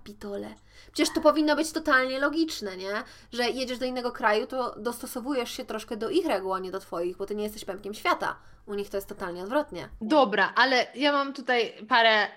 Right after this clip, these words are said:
Speaker 2: ale.
Speaker 1: Ale.
Speaker 2: Po pierwsze, na ile to jest wyreżyserowane? Na drugie, po drugie, myślę, że jakby zrobić edycję polską i Polac-, Polacy,
Speaker 1: <laughs>
Speaker 2: Polki by wy-, wyjechali, zachowywaliby się tak samo, bo tu nie jest kwestia narodowości, czy jakby wysła-, wysłać Czechów,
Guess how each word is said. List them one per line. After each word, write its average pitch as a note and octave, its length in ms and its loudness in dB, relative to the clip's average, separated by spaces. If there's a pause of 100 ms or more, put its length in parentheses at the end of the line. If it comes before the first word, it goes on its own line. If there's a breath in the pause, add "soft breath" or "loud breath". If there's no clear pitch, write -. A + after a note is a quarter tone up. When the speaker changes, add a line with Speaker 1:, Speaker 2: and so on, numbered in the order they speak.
(140)
Speaker 2:
ale. E3+ 320 2 (840)
Speaker 1:
Ale. F#3 80 -2
Speaker 2:
Po D#4 80 -4
pierwsze, A#3 720 2
na A3 160 2
ile C4 360 2
to A3+ 120 -2
jest G#3 300 -2
wyreżyserowane? G#3+ 1000 0
Na B3+ 280 8
drugie, B3+ 680 6 (400)
po D4+ 120 6
drugie, F#3+ 440 0 (540 loud breath)
myślę, B3 500 8
że B3+ 120 4
jakby A#3+ 300 4
zrobić A#3 360 2
edycję A3 420 2
polską A3+ 560 2
i G#3+ 120 -4
Polac-, A3 600 2
Polacy, A3+ 580 4
Speaker 1:
<laughs> - 40 0
Speaker 2:
Polki A3+ 380 4
by G#3+ 160 2
wy-, G#3 140 -6
wyjechali, G#3+ 720 4
zachowywaliby G#3+ 600 4
się A3+ 120 -2
tak G#3 160 2
samo, G#3 240 4
bo G3+ 100 2
tu A3 100 0
nie B3 160 4
jest C4+ 140 0
kwestia B3 300 0
narodowości, A3 840 2
czy A3+ 120 -2
jakby G3+ 220 0
wysła-, G3+ 520 -4
wysłać G3+ 480 -4
Czechów, F#3+ 480 -2